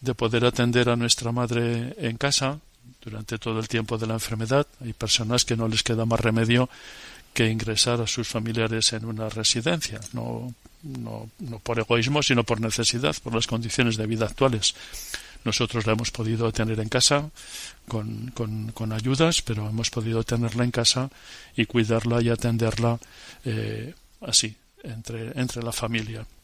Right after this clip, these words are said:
Una situación que, que me parece que es, que ha sido positiva es que no solamente hemos estado los hijos, somos cuatro hermanos, cuidándola. Eh, una, una situación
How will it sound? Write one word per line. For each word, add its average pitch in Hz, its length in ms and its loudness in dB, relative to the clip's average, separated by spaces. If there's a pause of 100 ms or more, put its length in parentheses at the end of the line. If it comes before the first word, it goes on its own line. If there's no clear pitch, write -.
(340)
Una 131 300 2
situación 131 800 0
que, 123 500 4
que 127 120 0
me 127 100 0
parece 123 360 2
que 120 280 4
es, - 320 4
que 120 100 -4
ha 120 60 -2
sido 117 360 0
positiva 127 720 2
es 123 160 2
que 127 340 2 (100)
no 123 160 -4
solamente 123 480 2
hemos 113 260 2
estado 117 540 0
los 110 240 0
hijos, 147 480 0
somos 107 480 -6
cuatro 117 360 -2
hermanos, 143 600 2
cuidándola. 117 640 2 (380)
Eh, 127 360 2
una, 131 300 6
una 135 220 4
situación 131 760 4